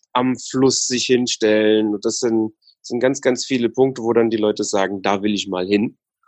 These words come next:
Und es ist auch halt ohne Flugzeug zu erreichen. Also man kann mal selbst hinfahren übers Wochenende.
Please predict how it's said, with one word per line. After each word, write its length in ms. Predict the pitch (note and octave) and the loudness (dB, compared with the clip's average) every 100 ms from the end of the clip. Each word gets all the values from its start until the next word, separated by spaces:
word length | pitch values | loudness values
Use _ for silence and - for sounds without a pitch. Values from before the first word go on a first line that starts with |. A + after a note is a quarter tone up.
| _ _ _ | _ _ _
Und 640 | C#3 C3+ C3 C3 C3 - - - | 4 6 6 4 -2 -6 -12 -4
es 240 | C3+ - | -4 -4
ist 360 | - D3 - A2+ | -6 -6 -6 -4
auch 500 | B2+ C3 - - - | -2 -2 -6 -18 -8
halt 200 | C3+ - | -8 -2
ohne 160 | D3 D#3 | -2 -2
Flugzeug 580 | - A3 A3+ - G2 - | -2 -8 -6 -4 -4 -2
zu 120 | A2 | -2
erreichen. 440 | F#2+ F#2+ G2 A2+ | 0 -2 -2 -2
Also 160 | A2 D3+ | -2 0
man 140 | D3+ | -2
kann 240 | - F3+ F3 | 0 -2 0
mal 260 | D#3+ D#3 | 2 2
selbst 320 | C#3+ D#3+ D#3+ | 2 0 0
hinfahren 600 | - F3+ G#3 - C#3 D3 | -2 0 0 2 2 2
übers 260 | C#3 D3 - | 0 -2 0
Wochenende. 480 | F3 A#2+ G2 - | -2 -2 -6 -8